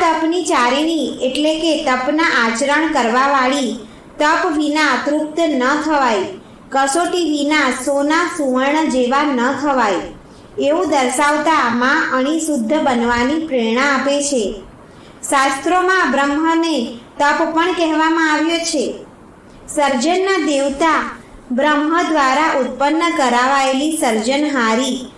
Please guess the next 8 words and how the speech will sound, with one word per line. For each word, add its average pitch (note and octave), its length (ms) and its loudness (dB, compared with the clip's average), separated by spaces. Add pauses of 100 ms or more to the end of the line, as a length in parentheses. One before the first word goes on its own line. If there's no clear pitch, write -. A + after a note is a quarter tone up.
(240)
અજ્ઞાનના D#4+ 920 0
અંધકારને D4 760 0
દૂર C4 360 0
કરનારી, D4 720 0 (440)
આત્માને D#4 800 0
ઉજાળી C4+ 680 0 (200)
અજવાળી C#4+ 560 2
કરનારી, C4+ 760 0